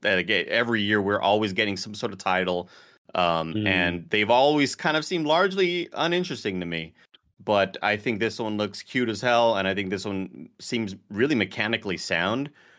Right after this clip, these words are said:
Speaker 1: and offers a bunch of different variety in what you can do with the, uh,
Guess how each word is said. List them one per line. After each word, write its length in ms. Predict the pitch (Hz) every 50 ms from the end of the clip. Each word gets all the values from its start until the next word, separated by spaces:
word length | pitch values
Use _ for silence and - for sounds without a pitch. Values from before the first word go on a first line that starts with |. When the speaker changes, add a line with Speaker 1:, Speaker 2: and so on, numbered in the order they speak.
| _ _ -
Speaker 1:
and 180 | - 98 95 90
offers 420 | - 98 104 104 - 113 101 90
a 60 | 92
bunch 380 | 80 - - 110 110 117 113 113
of 60 | 113
different 260 | 101 104 110 110 98 85
variety 420 | 90 92 92 92 98 101 104 104
in 100 | 98 92 92
what 140 | 95 92 95
you 100 | 95 90
can 180 | 90 - 92 82
do 260 | 78 95 92 98 104
with 220 | 104 101 101 95 -
the, 300 | 98 95 95 92 90
uh, 40 | 87